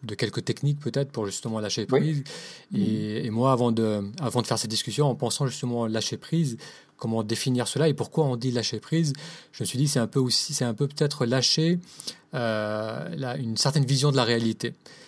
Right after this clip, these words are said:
Speaker 1: C'est-à-dire on a tous une, euh, une lecture de la réalité, comment la vie devrait être, et on s'y
Speaker 2: Mhm.
Speaker 1: attache. Je dois être de telle façon, je dois être perçu de telle façon, cette, cette personne doit me traiter comme ça,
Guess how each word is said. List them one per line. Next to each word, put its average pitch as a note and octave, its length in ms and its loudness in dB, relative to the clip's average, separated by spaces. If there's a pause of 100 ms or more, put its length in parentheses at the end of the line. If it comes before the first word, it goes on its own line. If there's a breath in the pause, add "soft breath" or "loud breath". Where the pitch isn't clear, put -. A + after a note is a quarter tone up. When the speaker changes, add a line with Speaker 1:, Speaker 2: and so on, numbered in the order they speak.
(140)
Speaker 1:
C'est-à-dire A2+ 300 0
on A2+ 140 0
a A2 100 0
tous - 320 0
une, B2 160 0
euh, A#2 360 0
une B2+ 140 -2
lecture C#3+ 340 2
de C3+ 60 4
la A#2+ 100 4
réalité, A2 340 0
comment C#3 280 2
la B2 120 2
vie C3+ 260 -2
devrait A2 400 -4
être, F3 320 -4 (500 loud breath)
et A#2+ 60 -2
on G#2+ 80 0
s'y B2 140 4
Speaker 2:
Mhm. B2 40 4
Speaker 1:
attache. D#3 480 0 (360 soft breath)
Je G#2+ 140 -10
dois A#2 180 0
être A#2 120 -8
de A#2+ 60 -2
telle B2+ 180 0
façon, C3+ 580 0
je A2 100 -4
dois A2+ 100 -2
être - 80 -8
perçu - 260 -8
de A2+ 60 -6
telle A2 180 -8
façon, B2 580 -4
cette, - 280 -8
cette - 160 -10
personne A2 220 -10
doit G#2+ 100 -6
me G2 40 -14
traiter - 320 -16
comme G#2 160 -10
ça, C3 320 -2